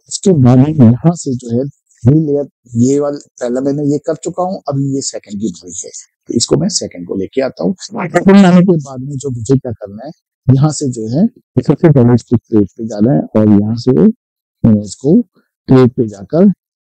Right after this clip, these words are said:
create shape from vector layer पे क्लिक करना है।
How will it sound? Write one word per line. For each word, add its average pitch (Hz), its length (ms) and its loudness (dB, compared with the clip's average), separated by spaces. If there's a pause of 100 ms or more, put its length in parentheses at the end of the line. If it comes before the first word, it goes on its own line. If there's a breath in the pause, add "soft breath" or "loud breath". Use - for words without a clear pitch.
(260)
create 120 200 0
shape - 400 -6 (300)
from 127 220 0
vector 107 400 -8
layer 104 220 -6
पे 127 180 -4
क्लिक 104 320 -8
करना 113 240 -2
है। 185 120 -6